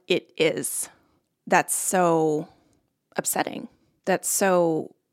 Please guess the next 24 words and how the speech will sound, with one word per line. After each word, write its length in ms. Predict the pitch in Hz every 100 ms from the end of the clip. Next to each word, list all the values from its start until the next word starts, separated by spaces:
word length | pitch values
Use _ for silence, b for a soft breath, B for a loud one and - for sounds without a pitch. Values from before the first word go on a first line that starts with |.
| _ -
frustrating. 840 | 247 247 - - - - - - _ _ b b b b b b b b b b b -
It 100 | 220
can 180 | 240 226
be 200 | 214 -
really 260 | 196 233 247
hard 140 | 214
to 120 | -
name 140 | 202 185
what's 200 | 170 -
happening. 760 | 302 311 539 208 - - 202 - b b b b _ -
And 160 | 208 -
I 40 |
would 120 | 202
love 160 | 202 214
to 140 | 240
end 260 | 196 185 180
with 220 | 180 185 -
knowing 320 | 185 180 180
how 180 | - 190
you 520 | 170 180 180 175 175
sort 200 | - 190
of 60 | 170
manage 840 | 170 170 175 180 185 180 170 165
your, 380 | 170 170 160 -